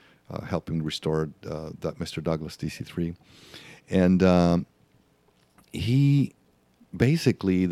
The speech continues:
it was a winter, it was not jumping, and he put together a charity event, had about a hundred fifty people. Um, so it was a great gathering in, in a big screen to watch this movie. And all of a sudden, we're there,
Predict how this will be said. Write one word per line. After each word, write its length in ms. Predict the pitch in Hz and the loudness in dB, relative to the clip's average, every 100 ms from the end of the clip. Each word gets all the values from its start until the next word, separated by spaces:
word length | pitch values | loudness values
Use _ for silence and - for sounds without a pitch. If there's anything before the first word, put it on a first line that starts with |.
| - | 0
it 60 | |
was 140 | 98 90 | 0 2
a 60 | |
winter, 340 | 87 123 123 95 | 4 4 4 4
it 60 | |
was 140 | 87 85 | 2 2
not 200 | 98 95 | 0 0
jumping, 420 | 92 82 87 87 | 0 0 0 0
and 140 | 82 | -2
he 80 | 85 | -4
put 180 | - - | -4 0
together 280 | 113 104 92 | 0 2 0
a 40 | |
charity 440 | - 101 104 98 87 | 0 -2 0 0 0
event, 340 | 80 82 82 | 0 -2 -2
had 160 | 104 110 | -6 -4
about 180 | 92 | -6
a 40 | 85 | -4
hundred 260 | 104 107 | -4 -4
fifty 240 | 98 90 92 | -4 -6 -6
people. 520 | 87 85 87 87 90 - - - - - - _ - | -4 -4 0 0 -2 -10 -20 -20 -20 -20 -20 _ -6
Um, 420 | 87 87 87 - _ _ - | -2 0 -2 -6 _ _ -2
so 180 | 117 | 2
it 40 | 104 | 2
was 120 | 98 | 2
a 60 | 90 | 0
great 320 | 98 139 165 | 2 2 2
gathering 540 | 95 87 87 87 90 | 0 2 2 2 2
in, 180 | - 95 | 0 -2
in 320 | - 101 104 | -2 -6 -4
a 40 | 87 | -4
big 360 | - 131 147 | 0 0 0
screen 440 | - - 92 90 90 | -6 -8 -4 -4 -4
to 100 | 101 | -4
watch 320 | 87 120 - | -2 -4 -6
this 220 | 92 - | -8 -6
movie. 400 | 90 90 87 87 - - - - _ - | -2 -2 0 -2 -6 -20 -20 -20 _ -10
And 140 | 101 | -4
all 120 | 98 165 | 0 0
of 80 | |
a 40 | 151 | -2
sudden, 320 | - 95 92 | 0 0 0
we're 120 | 87 | -2
there, 540 | 80 95 110 107 95 | -2 0 2 2 0